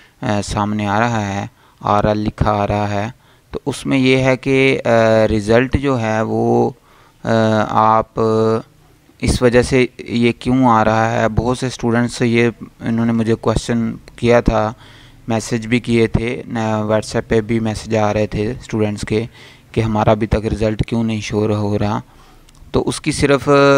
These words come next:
कुछ वजूहात तो यूनिवर्सिटी है। अ, यूनिवर्सिटी क्या कर रही है कि उन्होंने step by step पहले तो सबके रिज़ल्ट कर दिए थे, फिर उसके बाद वो जब सिस्टम बैठ गया तो उन्होंने one by one एक एक क्लास के रिज़ल्ट ओपन,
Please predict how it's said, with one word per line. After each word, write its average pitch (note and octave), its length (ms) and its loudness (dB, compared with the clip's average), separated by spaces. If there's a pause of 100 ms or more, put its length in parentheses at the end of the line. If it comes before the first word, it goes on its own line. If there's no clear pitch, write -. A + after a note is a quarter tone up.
(280)
कुछ C3 220 -2
वजूहात B2 560 2
तो C3+ 80 0
यूनिवर्सिटी B2 520 -2
है। C3 360 2 (560)
अ, A2+ 100 0 (1040)
यूनिवर्सिटी A#2 480 -2
क्या C3 220 2
कर A#2+ 200 0
रही A#2 200 -6
है A#2 160 -4
कि B2 140 -8
उन्होंने A#2+ 360 -6
step A#2 240 -6 (120)
by B2 140 -2
step A#2+ 200 -8
पहले A#2 460 -4
तो A#2 220 -6
सबके - 380 -8
रिज़ल्ट A2+ 320 -8
कर A#2 160 -8
दिए A2 240 -10
थे, A2+ 160 -10
फिर A2+ 160 -12
उसके A2+ 240 -12
बाद A2 280 -8
वो A2+ 220 -8 (420)
जब A#2 100 -4
सिस्टम A#2+ 440 -2
बैठ A2+ 220 4
गया A2 240 0
तो A2 120 -8
उन्होंने A2+ 680 -2
one A2+ 240 0
by A2 160 0
one A2+ 160 -2
एक A2+ 200 -6
एक A2+ 140 -4
क्लास G#2+ 320 0
के A2+ 140 0
रिज़ल्ट G#2+ 340 -4
ओपन, A2 360 -4